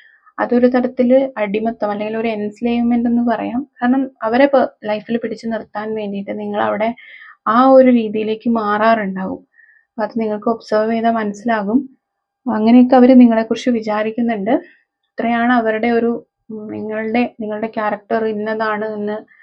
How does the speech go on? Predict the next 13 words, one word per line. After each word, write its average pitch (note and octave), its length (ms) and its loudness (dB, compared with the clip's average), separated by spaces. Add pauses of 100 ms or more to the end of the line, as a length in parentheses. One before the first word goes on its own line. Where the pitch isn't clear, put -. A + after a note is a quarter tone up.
(800)
അവർ A3 220 4
കരുതുന്ന G#3+ 560 2
കുറച്ച് A#3 420 -10
കാര്യങ്ങളാണ് G#3 680 0
ഇവിടെ A3 260 0
പറഞ്ഞത്. G#3 560 -2
നിങ്ങൾക്ക് G#3+ 300 -2
റിലേറ്റ് A3+ 360 0
ചെയ്യാൻ C4+ 200 6
പറ്റുന്ന B3+ 360 4
കാര്യങ്ങള്, A3 500 2 (600)
ആ, G#3 180 -4
എടുക്കുക. G#3 640 -2